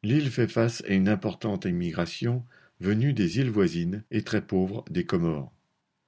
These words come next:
Mais plutôt que de prévoir les infrastructures suffisantes pour accueillir correctement les immigrés, la principale réponse des autorités réside dans les vingt-cinq mille reconduites à la frontière par an.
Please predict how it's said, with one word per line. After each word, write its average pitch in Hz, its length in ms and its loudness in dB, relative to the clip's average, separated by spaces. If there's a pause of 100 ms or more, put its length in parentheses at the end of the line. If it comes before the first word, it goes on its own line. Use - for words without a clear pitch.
(220)
Mais 95 120 0
plutôt 131 320 0
que 120 120 0
de 95 120 4
prévoir 110 460 2
les 82 180 -2
infrastructures 107 720 -6
suffisantes 101 720 -4 (400)
pour 95 180 -2
accueillir 107 500 0
correctement 120 600 0
les 85 200 -2
immigrés, 85 520 -4 (540)
la 92 100 0
principale 113 540 0
réponse 104 420 0
des 85 200 -2
autorités 101 680 -2 (360)
réside 107 600 0
dans 90 180 0
les 85 140 2
vingt-cinq 117 420 0
mille 101 200 0
reconduites 98 560 -4
à 82 60 -2
la 76 100 -4
frontière 95 500 -6
par 73 260 -8
an. 76 160 -10